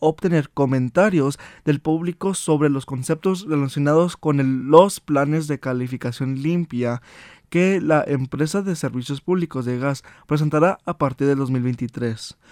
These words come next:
Una ley estatal aprobada en el dos mil veintiuno requiere que las empresas de servicios públicos de gas presenten planes que muestren cómo la empresa de servicios públicos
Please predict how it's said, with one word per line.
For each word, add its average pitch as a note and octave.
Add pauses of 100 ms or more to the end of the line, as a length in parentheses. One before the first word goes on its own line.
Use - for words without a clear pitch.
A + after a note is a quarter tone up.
(340)
Una C#3
ley C3+
estatal C#3
aprobada C#3+
en D3+
el C3+
dos B2
mil B2
veintiuno C3
requiere D#3
que D#3
las D3
empresas C3
de D#3+
servicios C3+
públicos E3+
de A#2+
gas B2 (320)
presenten E3+
planes C#3
que B2+
muestren C#3
cómo B2+
la B2
empresa C#3
de D#3
servicios C3
públicos D#3